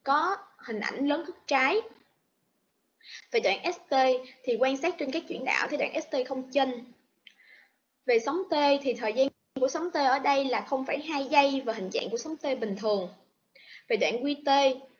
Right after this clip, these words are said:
thì đoạn Q T ở đây là không phẩy hai mươi tám giây và hiệu chỉnh Q T C là không phẩy ba mươi chín giây cũng là bình thường. Và cuối cùng cảm nghĩ trên E C G này là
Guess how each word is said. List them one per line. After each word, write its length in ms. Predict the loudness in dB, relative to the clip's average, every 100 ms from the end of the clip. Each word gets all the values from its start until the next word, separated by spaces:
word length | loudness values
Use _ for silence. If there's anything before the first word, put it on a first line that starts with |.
| _ _ _ _ _ 0
thì 240 | 6 6 6
đoạn 240 | 0 0
Q 140 | 0
T 40 | 2
ở 220 | 4 4
đây 240 | 4 2
là 180 | 4 0
không 300 | 2 0 0 -2
phẩy 320 | -2 -2 -6 -12
hai 380 | -12 -2 0
mươi 180 | 0 -2 -2
tám 280 | -2 0
giây 300 | 4 4 2 -2 -12 -20 -6
và 420 | 0 2 2 0 -2
hiệu 160 | -2
chỉnh 260 | 4 4 4
Q 120 | 0
T 280 | 2 2 2
C 20 | 2 2
là 100 | 0
không 300 | 0 -2 0
phẩy 140 | -2
ba 200 | 0 0
mươi 120 | -2 -2
chín 180 | -2 0
giây 340 | 2 2 0 -10 -8
cũng 140 | -4
là 120 | -2
bình 200 | -2 -4 -2
thường. 260 | -2 -2 -4 -16 _ _ _ _ _ -20 _ _ _
Và 80 | -4
cuối 180 | 0 0 6
cùng 360 | 6 6 -4 -12 _
cảm 220 | -4 -2
nghĩ 320 | 0 0 0 2
trên 420 | 2 2 0 -2 -2 -2
E 120 | 0
C 200 | -2 -2
G 40 | 0
này 380 | 2 2 2 0 -2
là 500 | 0 2 2 0